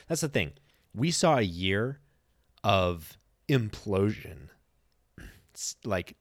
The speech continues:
held at bay exclusively by government investment that we can't afford long term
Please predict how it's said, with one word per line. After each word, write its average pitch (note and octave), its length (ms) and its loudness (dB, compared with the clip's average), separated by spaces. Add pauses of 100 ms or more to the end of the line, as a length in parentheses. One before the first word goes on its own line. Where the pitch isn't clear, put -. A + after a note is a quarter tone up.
(140)
held D3+ 300 0
at B2+ 140 0
bay G#2+ 320 0
exclusively A#2 760 -4
by E2+ 220 -4
government E2+ 440 -6
investment E2 640 -8 (160)
that F#2 120 -4
we G2 80 -4
can't A2+ 320 -4
afford F2 320 -8
long D#2 220 -8
term - 380 -16